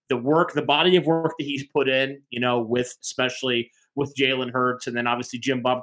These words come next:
Cooter with Trevor Lawrence and, and all these different guys that you brought in, right, that have history working with these young quarterbacks. Like, you just gotta trust them that they can do it again, um, because you bring all these guys together who have done it and who have,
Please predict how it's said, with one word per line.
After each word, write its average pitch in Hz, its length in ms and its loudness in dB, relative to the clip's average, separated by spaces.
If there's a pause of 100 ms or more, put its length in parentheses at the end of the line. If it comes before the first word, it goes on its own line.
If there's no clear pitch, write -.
Cooter 131 220 4
with 123 160 0
Trevor 127 260 0
Lawrence 123 560 0
and, 120 100 -2 (220)
and 190 80 2
all 220 280 8
these 202 200 0
different 180 400 0
guys 117 400 2
that 123 160 -4
you 120 180 -2
brought 117 300 2
in, 104 280 -4
right, 104 280 -2 (160)
that 113 160 0 (260)
have 170 240 4
history 147 440 -2
working 131 360 0
with 120 200 -2
these 117 200 0
young 113 240 0
quarterbacks. 110 720 -2
Like, 104 180 -2 (240)
you - 100 -4
just 214 200 2
gotta 170 200 4
trust 156 300 2
them 175 100 -2
that 143 100 -2
they 143 120 2
can 131 140 -6
do 139 160 2
it 127 60 4
again, 120 460 0 (160)
um, 120 300 2
because 120 400 0 (380)
you 131 120 0
bring 156 160 8
all 156 100 4
these 143 200 0
guys 147 320 4
together 131 380 0
who 131 140 2
have 120 220 -2
done 131 180 2
it 165 160 0 (140)
and 113 680 -2
who 139 200 2
have, 120 240 0